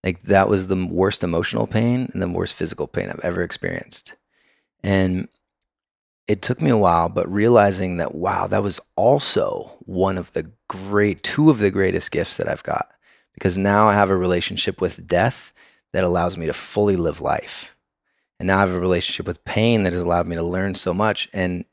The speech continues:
and gain these new gifts that I get to share and help others with through their journey. And so I am super appreciative for everything that I've been through. And again, now going into new challenges, when you're faced with, you know, turmoil and the storm,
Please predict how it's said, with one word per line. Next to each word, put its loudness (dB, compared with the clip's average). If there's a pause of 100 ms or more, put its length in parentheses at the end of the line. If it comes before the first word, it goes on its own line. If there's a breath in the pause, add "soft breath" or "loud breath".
(100)
and -6
gain 4
these -2
new -6
gifts 0
that -2
I 0
get -4
to -14
share 0
and -10
help -6
others -2
with -2
through -8
their 0
journey. -6 (460 soft breath)
And -6
so 4 (460)
I 2
am -2
super -2
appreciative -4
for -4
everything -2
that -6
I've -8
been -6
through. -8 (400 soft breath)
And -2
again, 2
now 0
going 0
into 2
new 2
challenges, 2
when -4
you're -2
faced 2
with, -2 (240)
you -4
know, -8
turmoil -2
and -4
the -4
storm, 0